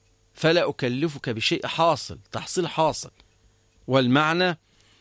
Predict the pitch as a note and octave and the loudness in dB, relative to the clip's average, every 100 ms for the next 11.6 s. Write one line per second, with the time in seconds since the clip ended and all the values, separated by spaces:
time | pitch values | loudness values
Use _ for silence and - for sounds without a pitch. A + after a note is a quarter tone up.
0 | - _ - B2+ A#2+ F3 E3+ D#3+ C#3 B2 | -20 _ 0 2 4 2 4 2 4 4
1 | C#3 D#3+ E3+ C3+ C#3 D#3 C3+ - F3+ E3+ | 4 4 2 2 2 4 2 2 4 2
2 | - A#2+ - - E3 C#3+ B2 A#2 - D#3 | 0 -6 0 2 4 4 2 0 2 4
3 | E3 B2+ - - - B2 B2+ A#2+ - E3 | 4 2 -10 -14 -2 2 2 0 2 2
4 | D#3 A#2+ - _ _ _ - A#2+ A#2+ A#2+ | 2 0 -4 _ _ _ -10 -4 0 0
5 | - E3 C#3+ B2 D#3+ F3 - C3+ C3 - | 2 2 4 4 4 2 0 0 2 0
6 | F#3 D#3 C3+ B2 D#3 G#2+ D2 _ _ _ | 0 0 -2 2 2 2 -6 _ _ _
7 | _ _ _ _ - D#3 D#3+ D#3+ B2 C3 | _ _ _ _ -6 2 4 4 2 0
8 | D3 E3 D3+ A2 B2 C3 B2 C3+ C#3+ E3+ | 0 0 -2 -4 -4 -4 -2 2 4 4
9 | D3 A#2+ C3+ - - - _ _ _ C3 | 2 2 0 -2 -10 -14 _ _ _ 2
10 | D#3 D#3 D3 D3+ E3+ - B2+ E3 D#3 B2 | 4 4 2 0 0 0 0 0 0 2
11 | D3+ D#3 C3 D#3 D3+ - | 0 2 2 0 0 -8